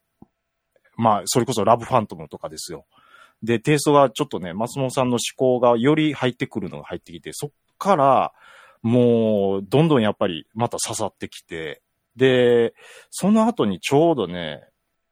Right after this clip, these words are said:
松本さんがギブソンのなんかシグネチャーモデルの、あの、ギタリストとして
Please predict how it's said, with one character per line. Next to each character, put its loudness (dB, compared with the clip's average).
松 -4
本 0
さ -4
ん -4
が 4
ギ -4
ブ -2
ソ 0
ン 0
の 4
な 2
ん -6
か -2
シ -2
グ 4
ネ 4
チ 0
ャ 8
ー 2
モ 2
デ 4
ル -2
の、 -8
あ 0
の、 -4
ギ -8
タ 2
リ -2
ス -8
ト -8
と -14
し -10
て -6